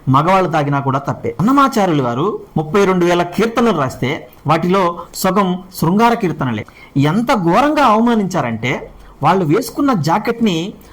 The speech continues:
ముందు పెద్ద పెద్ద బుట్టలు పెట్టి కార్టూన్లు గీయడం మొదలుపెట్టారు.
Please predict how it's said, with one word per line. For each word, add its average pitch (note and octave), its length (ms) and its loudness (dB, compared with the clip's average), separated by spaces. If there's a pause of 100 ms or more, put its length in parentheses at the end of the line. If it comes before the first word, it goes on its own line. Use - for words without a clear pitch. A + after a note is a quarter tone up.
(240)
ముందు A#3 640 4 (420)
పెద్ద F3 280 0
పెద్ద B3 200 0
బుట్టలు G#3 540 0
పెట్టి F3+ 560 0 (380)
కార్టూన్లు A#3+ 420 2
గీయడం F3+ 360 2
మొదలుపెట్టారు. C#3 560 0